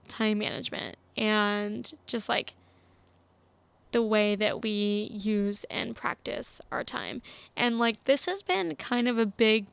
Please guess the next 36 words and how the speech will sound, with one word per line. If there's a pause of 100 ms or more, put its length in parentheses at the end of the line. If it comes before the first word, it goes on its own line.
deal
for
me, (600)
only
because, (1040)
I
don't
know,
like,
you
hear
a
lot
of
things
about,
like, (220)
what
you
invest
your
time
in
is
what, (400)
like,
you're
going
to
get
out
of
your
life,
or,
like,